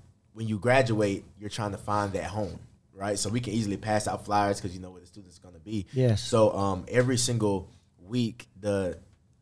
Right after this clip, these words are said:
Speaker 1: the, I guess, like, the sermons that I speak on, it's easy.
Speaker 2: Yes.
Speaker 1: Because I can talk to the students personally and I know exactly what they're going through.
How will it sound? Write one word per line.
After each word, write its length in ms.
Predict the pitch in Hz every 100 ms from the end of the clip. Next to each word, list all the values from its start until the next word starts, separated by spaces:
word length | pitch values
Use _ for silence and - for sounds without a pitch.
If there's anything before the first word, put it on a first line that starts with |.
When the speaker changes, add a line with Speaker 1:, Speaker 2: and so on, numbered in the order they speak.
| _ _ _ _ _ _ -
Speaker 1:
the, 320 | 104 95 - - - - -
I 120 | -
guess, 180 | 117 117
like, 100 | -
the 60 | 90
sermons 440 | - 131 123 110
that 120 | 110
I 120 | 95 92
speak 360 | - 123 120
on, 300 | 98 92 90 - - _ _ -
it's 160 | 117 117
easy. 420 | 156 104 82 82 _ _ _ _
Speaker 2:
Yes. 180 | 127 120
Speaker 1:
Because 420 | 104 117 107 104 -
I 140 | 113
can 180 | 120 98
talk 360 | - 131 127 -
to 80 | 104
the 100 | 101
students 380 | - 104 95
personally 640 | - 123 123 113 92 95 95
and 100 | 95
I 80 | 101
know 140 | 101 95
exactly 500 | 87 87 95 92 87
what 180 | 87
they're 120 | 85 82
going 320 | 95 95 82
through. 220 | 82